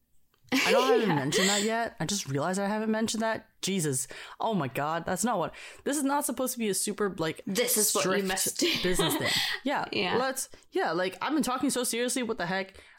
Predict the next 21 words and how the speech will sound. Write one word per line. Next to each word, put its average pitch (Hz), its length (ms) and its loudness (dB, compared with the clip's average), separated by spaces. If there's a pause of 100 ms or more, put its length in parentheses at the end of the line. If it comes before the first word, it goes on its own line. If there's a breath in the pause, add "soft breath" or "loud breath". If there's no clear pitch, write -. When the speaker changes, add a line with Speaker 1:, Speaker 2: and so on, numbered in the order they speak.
(140)
Speaker 1:
Um, 160 360 0
no. - 400 -2 (280)
Have 220 180 -2
fun. 190 300 -2 (160)
Like, 165 340 -4
genuinely. 156 680 0
If 254 320 0
you 254 120 2
don't 233 200 0
have 226 180 0
fun, 202 380 0 (540 soft breath)
people 240 340 0
are 240 60 0
gonna 214 200 0
see 180 300 0
that 196 200 0
you're 190 120 0
not 202 160 0
having 220 260 -2
fun. 233 400 0 (560 loud breath)
And 156 240 -2